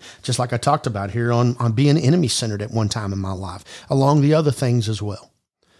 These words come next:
Always trying to bring things to you, always trying to educate you so that maybe you can just grab a little bit, ten-second blurb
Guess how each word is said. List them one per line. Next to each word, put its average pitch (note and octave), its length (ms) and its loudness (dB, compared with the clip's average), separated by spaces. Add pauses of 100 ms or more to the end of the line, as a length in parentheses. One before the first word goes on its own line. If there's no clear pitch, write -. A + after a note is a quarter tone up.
(440)
Always E3 300 2
trying D3+ 220 2
to C3+ 60 -2
bring B2 260 2
things A#2+ 360 0
to A#2+ 140 -2
you, A2 320 0 (400)
always D3 240 2
trying D#3 220 2
to - 180 -2
educate G#2+ 560 -2
you A2+ 160 0
so A2+ 240 -2
that A2+ 200 -4
maybe A#2 200 0
you A#2 140 2
can A#2 120 -2
just A2 240 -2
grab A2 280 -2
a - 20 -8
little B2 460 2
bit, B2+ 280 0
ten-second B2 640 0
blurb G2+ 360 -2